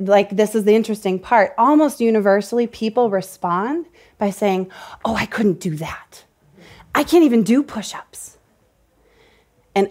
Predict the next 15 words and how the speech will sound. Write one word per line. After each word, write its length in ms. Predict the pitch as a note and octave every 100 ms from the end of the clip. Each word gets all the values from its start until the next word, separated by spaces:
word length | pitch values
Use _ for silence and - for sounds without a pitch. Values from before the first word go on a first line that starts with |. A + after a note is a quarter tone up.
| -
I 280 | A3+ C4+ C#4+
think 320 | - G#3+ G#3
that 180 | G3 -
there 320 | F#3 F3 F3 -
is 480 | A3 A3 G3+ F3+ -
something 560 | - G#3+ G#3 G#3 F#3+
in 200 | F#3 G3+
this 220 | G#3+ A#3 A3+
that 180 | F#3+
inspires 640 | F#3 F#3 F#3 F#3+ G3+ A3 A3
you, 120 | A#3
even 300 | A#3+ B3+ D4
if 140 | C4 -
they 260 | G#3+ G3
admire 920 | G3 F3+ F3+ F3+ F3+ G#3 B3 C4+ C#4+